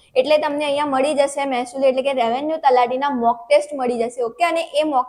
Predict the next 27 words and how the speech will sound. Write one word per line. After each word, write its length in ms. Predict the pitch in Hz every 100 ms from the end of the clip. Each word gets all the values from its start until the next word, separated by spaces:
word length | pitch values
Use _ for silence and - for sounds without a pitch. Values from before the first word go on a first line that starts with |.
| -
ટેસ્ટની 340 | 294 - 339
અંદર 280 | 311 285 294 302 - _ -
આપણે 260 | 247 285
જે 300 | 262 311 277
તમારી 340 | 339 330 320 330
પેપર 380 | 311 294 302
સ્ટાઇલ 280 | 302 302 285
છે, 120 | 294 285
જે 140 | 302
પે-, 400 | 311 269 247 247
પેપર 360 | 285 269 339 349
પેટર્ન 420 | 339 262 254 240
છે, 100 | 240
ઓકે? 260 | 233 240 359 - _ _ _ -
અને 200 | 285 285
જે 220 | 233 330
લેવલની 560 | 277 262 277 339 359
એક્ઝામ 380 | 349 269 254 247
છે, 80 | 269
એ 80 | 302
લેવલના 480 | 269 262 277 302 269
એક્ઝામથી 420 | 226 247 254 277
તૈયાર 360 | 262 233 254
કરવામાં 420 | 262 254 254 262 254
આવે 160 | 254
છે, 160 | 262 269
ઓકે? 340 | 240 240 311